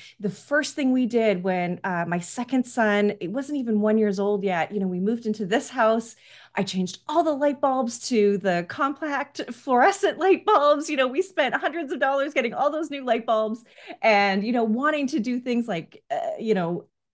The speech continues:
but I didn't know what really to do. So one of the reasons why I wanted you to come on is because you do have some really great solutions,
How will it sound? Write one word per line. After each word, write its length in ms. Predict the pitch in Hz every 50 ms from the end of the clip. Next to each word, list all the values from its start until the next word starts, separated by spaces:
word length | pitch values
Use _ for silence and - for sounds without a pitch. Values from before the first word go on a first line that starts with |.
| _ _
but 120 | - 285 285
I 140 | 285 277
didn't 440 | 226 214 277 277 320 440 - - 247
know 480 | 240 240 233 233 226 226 220 220 220 - _ _ _ _ _ -
what 420 | 226 214 202 220 254 277 - - -
really 380 | 208 208 220 220 214 202 196
to 180 | 196 - 254 214
do. 260 | 254 254 196 151 147
So 280 | - - 254 220 202 196
one 280 | 196 190 196 226 262
of 60 | 320
the 80 | 294 254
reasons 340 | 220 208 202 196 196 190 190
why 440 | 185 170 165 165 160 151 147 - -
I 160 | 180 170 175
wanted 480 | 175 175 170 165 160 160 151 147 143 160
you 120 | 175 175
to 40 | 180
come 180 | 175 - 202 165
on 220 | 143 147 147 143
is 180 | - 185 170 -
because 540 | - 175 - - 190 170 165 160 165 165 - _ _ - _ -
you 220 | 202 214 214 214
do 400 | 185 180 185 190 190 196 208 220
have 320 | 208 - 196 165 165 170
some 200 | - - 190 170
really 260 | 160 160 170 170 175 165
great 280 | - 165 165 160 -
solutions, 920 | - - 165 151 156 196 240 254 240 - 202 170 165 170 165 165 165 -